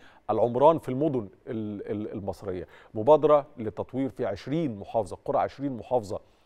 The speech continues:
بتشمل واحد وخمسين مركز، ألف وخمسمية قرية. النهاردة بيتفتح الباب للناس عشان تشارك. المؤسسة بتأكد في بيانها إن هذه الخطوة بتأتي إيمانا بأهمية تضافر الجهود وتكامل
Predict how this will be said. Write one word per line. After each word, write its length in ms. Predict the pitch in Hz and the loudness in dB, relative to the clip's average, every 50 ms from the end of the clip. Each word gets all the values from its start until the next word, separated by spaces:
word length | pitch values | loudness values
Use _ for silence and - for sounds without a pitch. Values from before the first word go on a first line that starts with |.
| - - | -20 -16
بتشمل 320 | - - 143 - - 127 113 | -6 -6 -6 -4 -4 -4 2
واحد 280 | 120 156 147 143 135 | 2 2 2 0 -4
وخمسين 440 | 104 - - 110 101 - - 147 127 | -10 -8 -8 -10 -10 -6 -6 -4 -2
مركز، 420 | 127 131 113 - - 92 - - - _ _ _ _ _ _ _ _ _ - | 0 -2 -2 -2 -12 -16 -16 -18 -20 _ _ _ _ _ _ _ _ _ 6
ألف 280 | 156 170 170 135 - 120 | 6 6 6 4 -4 -10
وخمسمية 520 | 107 - - 120 107 98 - 123 135 143 - - | -12 -10 -10 -12 -12 -12 -10 -8 -8 -10 -10 -6
قرية. 300 | - - - 123 110 90 - _ _ _ _ - | -2 -2 0 0 -2 -6 -10 _ _ _ _ -6
النهاردة 260 | 98 117 135 117 107 | -4 -2 0 0 -2
بيتفتح 420 | 95 92 - - 147 - - - | -4 -4 -8 -10 -10 -10 -8 -10
الباب 300 | 110 104 98 101 - 107 | -6 0 0 0 0 0
للناس 340 | 107 104 104 113 113 - - | -2 -8 -6 -6 -8 -8 -10
عشان 340 | - 90 - - 123 110 95 | -14 -12 -6 -6 -6 -6 -8
تشارك. 440 | - - - 123 104 90 - - _ _ _ _ _ _ - | -12 -8 -4 -4 -4 -4 -6 -12 _ _ _ _ _ _ -10
المؤسسة 420 | 98 101 98 107 107 - - 117 | -4 -2 -2 -2 -4 -4 -6 -6
بتأكد 580 | 95 101 92 - - 147 147 - - 110 98 - | -6 -6 -8 -6 -4 -4 -4 -4 -6 -14 -14 -12
في 120 | - 110 | -12 -6
بيانها 400 | 92 110 120 123 110 110 107 95 - _ _ _ _ _ _ - | -4 -2 -2 -2 0 -2 -4 -4 -6 _ _ _ _ _ _ -6
إن 160 | 113 101 90 | -6 -6 -4
هذه 240 | 92 117 127 123 113 | -2 -2 -2 -2 -4
الخطوة 460 | 104 98 - - 143 139 - 127 110 | -10 -10 -6 -4 -4 -4 -2 -2 -4
بتأتي 520 | 95 101 101 - 156 - - - - 87 82 - _ _ _ _ _ _ _ - | -2 -4 -2 0 0 0 0 -4 -10 -16 -16 -16 _ _ _ _ _ _ _ -8
إيمانا 380 | 110 107 117 135 151 143 117 101 | -6 -2 0 0 0 0 0 -4
بأهمية 580 | 95 92 87 82 87 85 92 104 113 127 127 | -8 -10 -8 -8 -8 -8 -8 -6 -4 -4 -4
تضافر 420 | 113 - 110 98 120 120 - - 98 | -4 -4 -2 0 0 0 0 -2 -12
الجهود 420 | 95 92 85 92 107 117 113 98 | -10 -10 -10 -8 -8 -8 -6 -8
وتكامل 560 | 98 95 - 92 - - 135 135 123 107 95 | -10 -10 -10 -12 -6 -2 -2 0 0 -2 -6